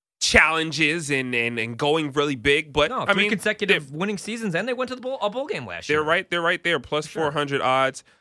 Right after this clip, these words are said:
Speaker 1: Um, Carson Strong, twenty-seven touchdowns in twenty twenty. They got Romeo Doubs coming back, Elijah Cooks, Melquan Stovall, uh, tight end Cole Turner will be back. Um, their offensive line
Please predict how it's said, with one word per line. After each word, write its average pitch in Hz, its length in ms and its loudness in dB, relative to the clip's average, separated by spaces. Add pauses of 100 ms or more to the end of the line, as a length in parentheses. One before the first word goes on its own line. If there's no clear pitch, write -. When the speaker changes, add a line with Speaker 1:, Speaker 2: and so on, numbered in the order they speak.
Speaker 1:
Um, 123 320 2
Carson 143 380 2
Strong, 131 400 0
twenty-seven 131 420 -4
touchdowns 120 440 -2
in 107 80 -8
twenty 113 260 -6
twenty. 123 380 -4
They 117 100 -4
got 113 240 0
Romeo 120 320 -2
Doubs 117 380 -2
coming 120 240 -6
back, 113 340 0 (240)
Elijah 113 300 2
Cooks, 127 500 -4
Melquan 117 540 -2
Stovall, 120 760 2 (240)
uh, 107 100 -2
tight 123 260 2
end 123 120 -4
Cole 117 220 -4
Turner 139 340 0
will 131 140 -4
be 131 160 -2
back. 127 400 0 (260)
Um, 127 400 2
their 151 140 2
offensive 175 420 0
line 139 440 2